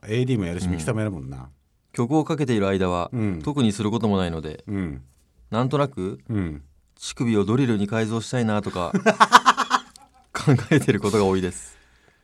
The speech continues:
Speaker 1: 仕事をしろ、ちゃんと！
Speaker 2: <laughs>
Speaker 1: 向き合え！集中！うん。
Speaker 2: とはいえ、
Speaker 1: うん。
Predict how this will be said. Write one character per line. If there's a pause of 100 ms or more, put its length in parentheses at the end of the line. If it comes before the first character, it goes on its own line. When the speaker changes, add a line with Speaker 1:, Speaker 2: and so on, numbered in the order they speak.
(120)
Speaker 1:
仕
事
を
し
ろ、
ち
ゃ
ん
と！ (120)
Speaker 2:
<laughs>
Speaker 1:
向
き
合
え！ (100)
集
中！ (580)
う
ん。 (120)
Speaker 2:
と
は
い
え、
Speaker 1:
う
ん。